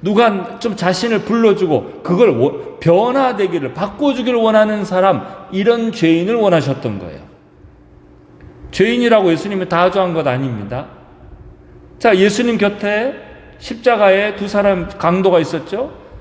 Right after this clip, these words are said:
하나는 어땠습니까? 하나는 "예수님, 난 필요 없다." 그 강도, 그 죄인이었지만 예수님이 좋아했습니까?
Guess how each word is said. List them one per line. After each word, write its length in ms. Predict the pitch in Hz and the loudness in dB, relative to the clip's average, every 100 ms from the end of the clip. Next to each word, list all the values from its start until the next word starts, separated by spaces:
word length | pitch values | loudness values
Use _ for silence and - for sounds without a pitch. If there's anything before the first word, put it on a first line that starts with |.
| - | -4
하나는 320 | 220 233 220 | 0 2 2
어땠습니까? 760 | 185 196 190 202 196 220 277 - - | 0 -2 -4 -6 -6 -6 -8 -12 -14
하나는 320 | - 214 240 233 | -2 0 0 -2
"예수님, 400 | 196 233 240 220 - - - - | -4 -4 -4 -6 -12 -18 -20 -14
난 240 | - 208 247 | -2 -2 -2
필요 220 | - 339 | -4 -4
없다." 460 | 349 - 294 262 - - - - - - - | -4 -2 0 -2 -8 -18 -20 -20 -20 -20 -2
그 140 | 269 | 2
강도, 320 | 311 240 233 | 4 2 -2
그 220 | 233 240 185 | -2 -4 2
죄인이었지만 1000 | 190 220 226 214 220 214 196 127 - - | 2 4 0 0 0 2 2 0 -8 0
예수님이 400 | 170 196 208 202 | 0 0 -2 0
좋아했습니까? 760 | 165 175 185 185 170 160 214 | 4 4 4 0 -8 -6 -8